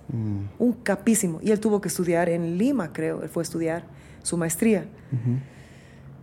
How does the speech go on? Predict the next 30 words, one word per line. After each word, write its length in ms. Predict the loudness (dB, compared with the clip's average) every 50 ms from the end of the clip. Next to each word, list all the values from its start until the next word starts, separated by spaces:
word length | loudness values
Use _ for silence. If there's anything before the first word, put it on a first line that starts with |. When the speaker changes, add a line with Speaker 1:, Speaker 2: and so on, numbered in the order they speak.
| -20 -6 2 6
Speaker 2:
<clears throat> 560 | 8 8 8 8 6 4 0 -4 -6 -2 0
Él 100 | 2 2
estaba 200 | 4 4 2 2
estudiando 320 | 2 2 2 2 2 2
camélidos 540 | 2 2 4 4 6 6 6 6 4 4 0
y 40 | -2
producción 540 | -4 -4 -4 -2 0 0 2 2 2 2 0
y 20 |
no 100 | 0 -2
sé 120 | -4 -4 -2
qué. 260 | 0 0 0 0 0 -2
Y, 100 | -2 -2
pues, 400 | 0 2 2 2 2 2 -2 -6 -12 -20 -14 -6
imagínate, 480 | 0 0 2 4 4 4 4 4 0 -2
presupuesto 760 | -4 -8 -12 -6 -4 -2 -2 -2 0 0 2 2 2 2 0
de 100 | 0 0
Bolivia, 760 | 2 2 4 4 4 4 4 4 4 4 4 4 4 4 2
este, 160 | 2 0 -2 -4
estudiando 300 | -4 -2 0 0 0 0
maestría, 600 | 0 0 0 -2 -2 0 2 2 2 2 0 -2 -6
súper 460 | -6 -4 -2 -2 0 0 0 0 0
así. 320 | 0 -2 -2 -4 -6 -8 -10 -16 -20 -20 -18 -18 -18 -14 -4 0
Y 80 | 2 4
vivía 160 | 6 6 6
en 60 | 6
una 180 | 6 4 4 4
casa 240 | 4 4 4 4
donde 260 | 2 2 2 2 0 0
no 80 | 0
había, 540 | 0 2 2 2 2 2 0 -2 -6 -8